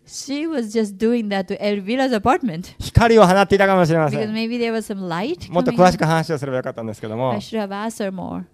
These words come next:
Speaker 2: ですから皆さん、あの、嫌がらせする人がいたとしても、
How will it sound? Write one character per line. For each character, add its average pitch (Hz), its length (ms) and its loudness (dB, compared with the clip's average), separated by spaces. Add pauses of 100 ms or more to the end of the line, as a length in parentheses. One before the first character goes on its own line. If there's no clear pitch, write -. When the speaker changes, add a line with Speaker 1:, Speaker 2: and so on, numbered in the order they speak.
Speaker 2:
で 170 80 -6
す 185 80 -8
か 202 60 2
ら 180 60 2
皆 190 160 2
さ 190 100 2
ん、 160 60 2
あ 156 60 0
の、 156 320 -2
嫌 185 260 4
が 214 100 6
ら 214 80 6
せ 214 100 2
す 220 140 -2
る 220 60 2
人 214 120 -4
が 196 120 0
い 165 40 -4
た 175 80 -2
と 165 80 -4
し 139 60 -6
て 151 100 -4
も、 139 360 0